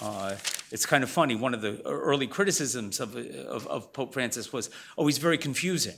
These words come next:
There's nothing confusing about him. I mean, you can go talk to, uh, uh, you know, uh, some, some immigrant workers who, who work, uh, you know, picking the tomatoes that we'll have with our salad at lunch. They're not confused by Pope Francis. Uh, the people leveling that charge just don't like what he has to say.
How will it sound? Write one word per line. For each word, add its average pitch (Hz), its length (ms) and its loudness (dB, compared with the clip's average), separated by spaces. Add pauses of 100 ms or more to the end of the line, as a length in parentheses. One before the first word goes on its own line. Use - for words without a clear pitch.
(480)
There's 139 160 -2
nothing 175 320 6
confusing 117 440 -4
about 135 260 2
him. - 60 -12 (500)
I 120 60 -6
mean, 120 100 0
you 156 100 0
can 180 100 0
go 156 140 2
talk 147 280 4
to, 120 240 0
uh, 107 240 2 (480)
uh, 110 220 -6 (300)
you - 120 -10
know, 107 160 -6 (120)
uh, 107 220 -6
some, 110 380 -2
some 117 200 -4
immigrant 139 400 0
workers 135 520 2
who, 113 120 -2
who 113 200 -4
work, 120 420 -2
uh, - 180 -12
you - 120 -8
know, 113 80 0
picking 139 340 -6
the 113 80 -4
tomatoes 143 440 0
that 110 100 -4
we'll 104 100 -4
have 120 180 2
with 110 140 -4
our 104 80 -2
salad 131 340 0
at 104 120 -6
lunch. 127 320 4 (340)
They're 139 160 6
not 123 160 4
confused 107 400 -2
by 87 120 -6
Pope 98 200 -6
Francis. - 460 -4 (340)
Uh, 101 300 -4 (120)
the 110 120 -6
people 131 240 -2
leveling 127 400 2
that 104 120 0
charge 101 320 -2
just - 220 2
don't 123 240 -4
like 117 180 0
what 110 120 -2
he 95 80 -4
has 92 160 -4
to - 100 -12
say. - 280 -2